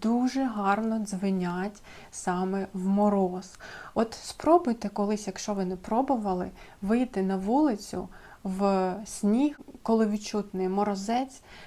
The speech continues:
нанести на себе якийсь цитрусовий парфум і вийти на двір. І що ви чуєте? Звісно, ви чуєте ці цитруси ще більше яскраво, ніж ви би почули їх літом у спеку.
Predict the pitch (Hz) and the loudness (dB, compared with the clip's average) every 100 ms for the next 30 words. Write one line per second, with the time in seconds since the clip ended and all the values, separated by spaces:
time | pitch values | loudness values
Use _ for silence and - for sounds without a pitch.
0 | - - 196 214 233 - 320 240 214 226 | -12 -2 2 2 0 0 0 0 -2 -4
1 | 240 208 190 190 226 - - 214 214 196 | -2 0 -2 -2 -6 -6 -4 -2 -2 -6
2 | - 185 185 190 196 - 185 180 - - | -4 -4 -4 -4 -6 -6 -6 -6 -8 -20
3 | - 240 254 320 320 240 240 - 220 226 | -6 0 2 2 2 -4 -6 -2 2 2
4 | 196 196 180 - - - - - 220 247 | 2 -2 -4 -8 -16 -18 -20 -4 0 0
5 | 240 - - 254 285 254 - - 196 180 | -2 -12 -6 -2 0 0 -4 -4 -2 -2
6 | - 180 - - - - 196 226 302 - | -6 -10 -12 -20 -20 -4 0 2 0 0
7 | 254 202 220 226 226 - - 214 220 202 | 0 0 2 2 0 -4 0 0 0 -2
8 | 180 180 - - - 214 202 - - 208 | -6 -8 -12 -10 -2 0 0 -6 -4 -4
9 | 220 202 190 - 180 - - - - - | -2 -6 -6 -8 -10 -10 -20 -20 -20 -20
10 | - - - - - 240 220 208 220 214 | -20 -18 -12 -6 0 2 2 2 0 -2
11 | 196 185 185 - 202 208 233 196 185 185 | -4 -4 -6 -4 0 2 2 0 -2 -2
12 | 202 202 220 208 202 190 - 196 202 190 | -2 0 0 -2 -6 -10 -6 -4 -2 -4
13 | 185 202 190 185 185 175 175 185 - 190 | -4 -2 0 -2 -4 -6 -6 -8 -8 -4
14 | 180 165 - | -4 -6 -12